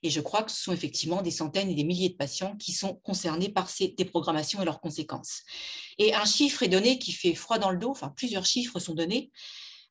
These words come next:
Euh, le report d'une opération de quatre semaines peut entraîner, en ce qui concerne les cancers, une augmentation de la mortalité de six à huit pour cent. Et si, euh, le report, euh, augmente à huit semaines,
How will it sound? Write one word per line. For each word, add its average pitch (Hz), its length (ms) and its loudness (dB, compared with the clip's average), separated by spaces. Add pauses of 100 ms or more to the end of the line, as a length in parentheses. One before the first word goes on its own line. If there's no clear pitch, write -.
Euh, 175 380 8
le 208 120 6
report 247 320 6
d'une 220 160 0
opération 214 460 0
de 214 80 -4
quatre 220 240 -2
semaines 233 440 2
peut - 120 -6
entraîner, 214 560 0
en 185 80 -6
ce - 80 -10
qui 196 80 -8
concerne 202 360 -6
les 175 120 0
cancers, 185 420 -2 (400)
une 208 140 0
augmentation 214 580 0
de 208 80 -6
la 180 80 4
mortalité 185 580 -2
de 160 80 -2
six 208 280 -4
à 190 60 -2
huit 170 160 -4
pour - 180 -6
cent. 233 280 0 (420)
Et 226 240 2
si, - 580 4
euh, 170 380 6
le 175 160 4
report, 185 600 4 (320)
euh, 147 800 4
augmente 202 560 4
à 165 100 2
huit 214 140 -2
semaines, 208 480 -2